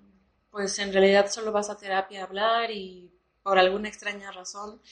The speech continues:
eso te va a funcionar y eso te ha impedido a ti, mm, decidir asistir al psicólogo porque, pues, para que te escuchen, para que te aconsejen, cualquier otro lo puede hacer.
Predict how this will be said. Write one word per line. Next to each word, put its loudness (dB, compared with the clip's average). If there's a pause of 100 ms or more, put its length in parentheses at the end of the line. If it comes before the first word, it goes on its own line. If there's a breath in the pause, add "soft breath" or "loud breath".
(360 loud breath)
eso -8
te -4
va 6
a 0
funcionar 0
y -20
eso 2
te -8
ha -4
impedido -12
a -4
ti, -14 (460 soft breath)
mm, -18 (180)
decidir -2
asistir -6
al -6
psicólogo -6 (320 soft breath)
porque, -18 (240)
pues, -12
para -2
que -8
te -20
escuchen, 0
para 0
que -20
te -18
aconsejen, -8
cualquier -2
otro 0
lo -10
puede -10
hacer. -8